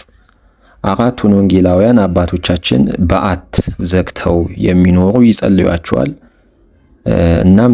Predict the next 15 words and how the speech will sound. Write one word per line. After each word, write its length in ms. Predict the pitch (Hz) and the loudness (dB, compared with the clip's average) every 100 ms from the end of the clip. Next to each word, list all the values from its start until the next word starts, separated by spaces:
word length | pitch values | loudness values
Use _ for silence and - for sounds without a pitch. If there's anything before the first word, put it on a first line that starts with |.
| 101 | 2
ጊዜ 280 | 104 98 98 95 92 - - - | 0 2 2 2 0 -4 -12 -6
ካገኘን 500 | 90 90 101 113 120 | -2 0 2 2 2
ብንጸልያቸው 760 | 98 98 117 98 101 101 - 78 | 2 0 0 2 2 0 -2 0
መልካም 420 | 110 98 - 92 | 0 -2 -4 0
ነው፣ 120 | 85 85 | 0 2
በጎ 260 | 87 87 87 | 0 0 -2
ነው። 140 | 80 78 - - _ _ _ _ _ - | 0 -2 -8 -20 _ _ _ _ _ 0
ግን 120 | 127 | 2
በቤተ 300 | 107 98 95 95 | 2 2 0 -2
ክርስቲያናችን 800 | - 87 92 90 90 87 - 76 78 - | -4 -2 0 0 0 0 0 0 -4 -4
የዘወትር 680 | 95 95 87 90 87 - 87 85 - - - 80 80 | 0 2 2 0 0 -2 -2 -4 -6 -12 -6 -2 -2
ሁሌ 240 | 90 104 92 | 2 2 4
የምንጸልያቸው 800 | 87 87 - 85 82 82 82 87 | 2 2 0 0 0 0 0 -2
ጸሎቶች 580 | 80 87 87 85 101 - - 85 | -2 0 -2 0 -2 -2 -2 0
ዳዊት፣ 500 | 85 87 90 87 85 | 0 2 2 0 -2